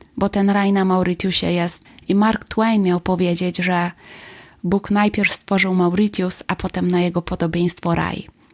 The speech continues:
I coś w tym jest. To jest magiczna wyspa, to jest wyspa wielu kultur, geograficznie w ogóle położona jest w Afryce, ale chyba jest to najbardziej nieafrykańska wyspa w Afryce. <laughs>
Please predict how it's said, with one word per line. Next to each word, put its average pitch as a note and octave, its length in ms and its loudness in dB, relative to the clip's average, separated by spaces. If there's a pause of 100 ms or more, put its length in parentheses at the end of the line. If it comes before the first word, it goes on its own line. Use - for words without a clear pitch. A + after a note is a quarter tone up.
(100)
I G3+ 80 -2
coś A3 180 2
w - 60 -6
tym F#3+ 180 0
jest. - 380 -2 (240)
To A3 100 -2
jest G#3+ 140 -2
magiczna G3+ 500 0
wyspa, G3 640 -2 (340)
to G#3+ 120 -4
jest G#3 220 0
wyspa G#3+ 480 0
wielu A#3 260 2
kultur, A3 720 0 (680)
geograficznie G#3 960 0
w F#3+ 100 -8
ogóle G3+ 240 0
położona G3+ 500 0
jest G3 140 -2
w G3 40 -4
Afryce, G3+ 640 -2 (560)
ale G#3 160 2
chyba G#3 260 0
jest G3+ 160 0
to G3 80 -4
najbardziej G3 840 0
nieafrykańska F#3+ 960 0
wyspa F3+ 760 -2 (960)
w - 60 0
Afryce. - 500 -2
<laughs> - 100 -18